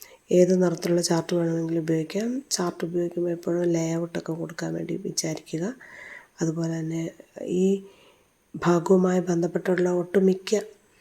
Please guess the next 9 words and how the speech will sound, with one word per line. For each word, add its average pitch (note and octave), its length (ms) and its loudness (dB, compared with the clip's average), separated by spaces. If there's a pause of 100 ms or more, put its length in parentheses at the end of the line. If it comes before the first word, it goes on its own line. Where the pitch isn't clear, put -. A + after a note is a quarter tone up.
(300)
വിവരങ്ങളും F#3+ 440 6
ഇതിൽ F3+ 240 4
ഉൾക്കൊള്ളിച്ചിട്ടുണ്ട്. F3+ 840 0 (140)
മാത്രവുമല്ല, G3+ 680 6
കുറേ G3 380 6
ലേഔട്ടുകളുടെ F#3 840 8
മോഡലുകളും F3+ 720 4 (840)
വീഡിയോയിൽ F#3+ 560 10
ഉൾക്കൊള്ളിച്ചിട്ടുണ്ട്. F3 760 6